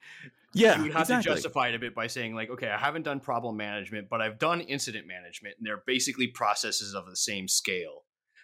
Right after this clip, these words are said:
Speaker 1: Yeah,
Speaker 2: And so
Speaker 1: right.
Speaker 2: I had this level of knowledge when I did implement incident management. So how do you feel problem management would radically differ from that?"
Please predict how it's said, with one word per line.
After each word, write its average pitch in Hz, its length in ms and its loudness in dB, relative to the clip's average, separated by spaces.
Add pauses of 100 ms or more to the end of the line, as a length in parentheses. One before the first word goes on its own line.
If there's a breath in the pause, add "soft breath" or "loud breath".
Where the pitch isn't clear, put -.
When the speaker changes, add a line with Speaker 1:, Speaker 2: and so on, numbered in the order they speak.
Speaker 1:
Yeah, 113 260 6
Speaker 2:
And 104 260 -8
so 95 80 0
Speaker 1:
right. 104 180 4 (320)
Speaker 2:
I 135 60 -2
had 131 200 2
this 175 200 0
level 165 260 2
of 147 80 0
knowledge 143 440 2
when 120 140 -2
I 107 60 0
did 147 280 0
implement 110 380 -6
incident 90 380 -16
management. 90 540 -14 (240)
So 117 540 2
how 143 240 4
do 135 80 0
you 131 240 -4
feel 120 320 -2
problem 107 440 0
management 98 460 -4
would 92 200 -10
radically 95 400 -2
differ 92 300 -6
from 82 220 -18
that?" 76 200 -18